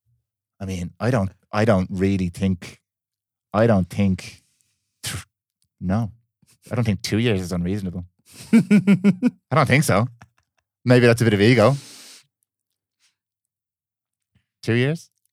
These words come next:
Speaker 2: And in this studio?
Speaker 1: In my studio. It may not be this exact room because I've got planned to expand and grow. But yeah, in, in my studio.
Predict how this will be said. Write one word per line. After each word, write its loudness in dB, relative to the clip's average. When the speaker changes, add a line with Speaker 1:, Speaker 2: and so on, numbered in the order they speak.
Speaker 2:
And -10
in -4
this -4
studio? -4
Speaker 1:
In 2
my 6
studio. -2
It -4
may 4
not 2
be -4
this -6
exact -4
room 2
because -4
I've -4
got -10
planned -4
to -16
expand -2
and -4
grow. -4
But -14
yeah, -2
in, -6
in -6
my -2
studio. -10